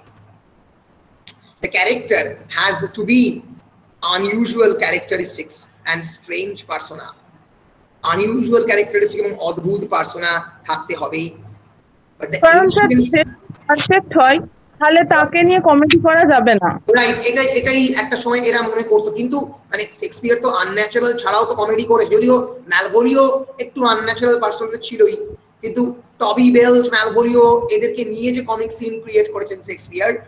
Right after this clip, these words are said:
Speaker 1: তার মধ্যে যে একেবারে আনন্যাচারাল, আনন্যাচারাল ক্যারেক্টার পুরোপুরি দেখিয়েছেন তা নয়। কিন্তু বেন জনসনের ক্যারেক্টাররা সবাই খুব আনন্যাচারাল, মানে, either, আহ, he is absolutely greedy,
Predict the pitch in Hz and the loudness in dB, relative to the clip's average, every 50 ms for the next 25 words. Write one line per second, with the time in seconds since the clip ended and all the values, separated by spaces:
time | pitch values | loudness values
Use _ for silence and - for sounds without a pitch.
0 | - - _ _ - 185 208 220 233 226 - 254 247 254 277 214 190 - 233 233 | -20 -20 _ _ -6 -4 -4 -2 -4 -4 -4 -4 -4 -2 -4 -4 -4 -2 0 0
1 | 254 262 254 196 202 202 202 208 220 226 220 247 247 247 - - 180 185 185 190 | 2 2 0 0 -2 -4 -2 -2 -4 -2 -2 -2 -2 -2 -4 -4 -6 -6 -6 -6
2 | 202 220 214 - 254 254 254 262 254 - 208 196 214 226 226 - 254 247 247 247 | -4 -4 -4 -2 0 0 0 0 0 -2 -4 -4 -4 -4 -4 -2 -2 -2 -2 -2
3 | 226 220 220 226 233 233 226 - 208 214 - 240 240 240 240 226 220 - 214 214 | -2 -2 0 0 -2 -4 -4 -2 -4 -4 -4 -8 -6 -4 -4 -4 -2 -2 -2 0
4 | 208 220 214 180 - - - - _ _ _ _ _ _ - 208 - 247 247 247 | 0 0 0 -2 -4 -6 -14 -20 _ _ _ _ _ _ -6 -4 -4 -4 -4 -6
5 | - _ _ _ _ _ _ _ _ - - - - - - 180 196 208 214 220 | -10 _ _ _ _ _ _ _ _ -14 -14 -14 -10 -4 -2 0 0 0 0 0
6 | 226 247 254 269 285 - - 294 - 294 - 202 196 202 - - 247 233 208 196 | 0 2 2 2 0 0 0 0 0 0 0 -2 -2 -2 0 0 0 2 2 2
7 | 190 196 - - - - - - - - 196 190 220 262 285 277 277 285 254 202 | 0 0 -2 -6 -12 -16 -20 -16 -12 -10 -6 -2 -2 -2 -2 -2 -2 -2 0 0
8 | 180 160 165 160 165 - 160 139 - - - _ _ _ _ _ - 208 214 208 | 0 -2 -6 -8 -8 -10 -10 -10 -12 -12 -16 _ _ _ _ _ -4 -2 -2 0
9 | 185 185 190 208 214 202 254 262 269 269 - 185 180 - - - _ _ _ - | 2 2 0 2 2 2 2 4 4 2 0 -2 -6 -10 -14 -20 _ _ _ -8
10 | 196 196 196 185 - - - - _ _ _ _ _ _ - 226 240 240 247 240 | -6 -4 -4 -6 -8 -12 -20 -20 _ _ _ _ _ _ -4 -2 -2 0 -2 -4
11 | 240 247 254 247 240 - 185 180 185 175 - - - 254 247 262 262 254 254 254 | -2 -2 0 0 0 -2 -2 -4 -4 -4 -6 -6 -4 -2 -2 -2 -2 -2 -2 -2
12 | 247 - 214 233 233 233 233 240 233 233 | -2 -2 -2 -2 0 0 0 0 0 -2